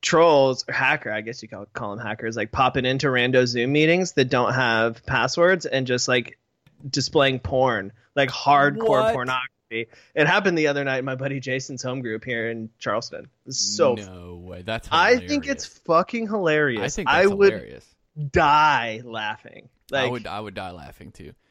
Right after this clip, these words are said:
Speaker 2: Someone
Speaker 1: my
Speaker 2: was
Speaker 1: g-
Speaker 2: saying that they should make it. Did you ever do chat roulette?
Speaker 1: Uh-uh.
Speaker 2: Oh, dude, that was the best. It was like, it was fun for,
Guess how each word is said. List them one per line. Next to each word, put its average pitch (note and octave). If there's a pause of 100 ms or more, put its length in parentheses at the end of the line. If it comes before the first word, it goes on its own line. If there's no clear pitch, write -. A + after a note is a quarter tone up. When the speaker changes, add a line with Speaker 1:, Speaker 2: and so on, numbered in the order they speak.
(120)
Speaker 2:
Someone F3+
Speaker 1:
my C#3+
Speaker 2:
was C3
Speaker 1:
g- B2
Speaker 2:
saying C3
that A#2
they A#2+
should A#2
make A2
it. A#2
Did B2
you F3
ever F3+
do F3
chat A2+
roulette? A2+ (1000)
Speaker 1:
Uh-uh. C3 (200)
Speaker 2:
Oh, C3+
dude, A2+
that B2
was G#2+
the G2
best. F#2+ (160)
It C#3
was D#3+
like, E3
it F#3
was F#3
fun F#3+ (320)
for, A#2+